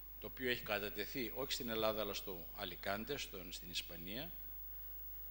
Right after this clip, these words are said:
μπορεί και σήμερα να το κάνει, ανεξάρτητα από το αν είναι μέλος ή όχι της Ευρωπαϊκής Ένωσης,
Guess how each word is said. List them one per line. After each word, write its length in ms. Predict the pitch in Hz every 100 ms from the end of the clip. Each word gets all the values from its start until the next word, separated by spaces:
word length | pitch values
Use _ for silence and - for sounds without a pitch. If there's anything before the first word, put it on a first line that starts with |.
| - - -
μπορεί 180 | 101 -
και 100 | -
σήμερα 320 | - 123 95
να 80 | 90
το 100 | 95
κάνει, 300 | 107 107 110
ανεξάρτητα 500 | 95 90 110 104 95
από 80 | 90
το 80 | 98
αν 80 |
είναι 140 | 98 95
μέλος 400 | 98 98 92 95
ή 60 |
όχι 200 | 95 90
της 160 | - -
Ευρωπαϊκής 580 | 90 85 90 82 - 98
Ένωσης, 540 | 98 127 - 190 -